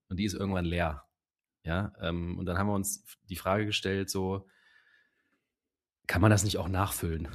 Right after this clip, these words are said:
ohne dass man jetzt eine Duschgelflasche neu kauft? So, und dann haben wir ge-, gedacht, so, ja, klar, kann man irgendwie machen, muss man halt einen Nachfüllbeutel machen. Ja, das hört, das ist ein unsexy Name, aber beschreibt eigentlich genau, was es ist. Ähm, das ist quasi ein Beutel,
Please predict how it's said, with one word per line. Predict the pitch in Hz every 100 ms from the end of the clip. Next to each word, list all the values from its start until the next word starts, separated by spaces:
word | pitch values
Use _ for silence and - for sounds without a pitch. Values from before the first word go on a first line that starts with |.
| -
ohne | 101 98
dass | 95 98
man |
jetzt | 92 90
eine | 92
Duschgelflasche | 87 101 - 92 92 -
neu | 80 80
kauft? | - 78 78 - - _ _ -
So, | 85
und | 80 82
dann | 82 85
haben | 92
wir | 90
ge-, | 85 80 71 67 65 98
gedacht, | 90 92 -
so, | 87
ja, | 92 95
klar, | - 101 107
kann | 95
man | 90
irgendwie | 92 87
machen, | 98 123 123 123 -
muss | 101 101
man | 95
halt | 95
einen | 92
Nachfüllbeutel | 95 98 - 82 85 80
machen. | 80 80 87 78 - _
Ja, | 90
das | 87 -
hört, | 98
das | 87
ist | 82 - 87
ein | 87 80 - - -
unsexy | - 101 - - 90
Name, | 90 98 117 107
aber | 90 90 85 - - -
beschreibt | - - 95
eigentlich | 98 -
genau, | 95 90
was | 92
es | -
ist. | 101 - - - - - - -
Ähm, | 90 90 90 87 87
das | - 87
ist | 107
quasi | - 92 92
ein | 85
Beutel, | 98 110 123 123